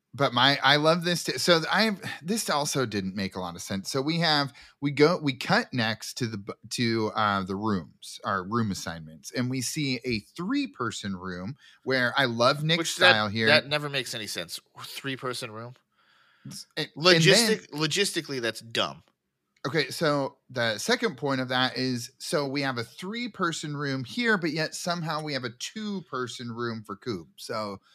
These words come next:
Speaker 1: someone please fucking make sense of that,
Speaker 2: The
Speaker 1: of how
Speaker 2: only
Speaker 1: a two and three-person rooms are on the same floor.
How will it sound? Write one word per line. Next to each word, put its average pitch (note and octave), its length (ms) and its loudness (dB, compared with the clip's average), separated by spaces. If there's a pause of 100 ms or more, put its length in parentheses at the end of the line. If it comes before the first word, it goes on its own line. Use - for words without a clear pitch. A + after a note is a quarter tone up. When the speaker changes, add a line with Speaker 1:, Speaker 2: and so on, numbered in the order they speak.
(120)
Speaker 1:
someone E3 420 0
please D#3+ 540 -4
fucking A2 360 0
make G2+ 220 -4
sense G2 320 -6
of F2 80 -12
that, E2+ 300 -12 (280)
Speaker 2:
The D#3+ 140 2
Speaker 1:
of - 60 2
how A2+ 220 4
Speaker 2:
only A#3 360 -6
Speaker 1:
a A#2+ 140 2
two G#3 280 4
and F#3 140 0
three-person D3+ 600 -2
rooms A#2 420 -2
are G#2 300 -2
on G#2 420 -2
the G2 80 -4
same F#2+ 240 -4
floor. - 300 -14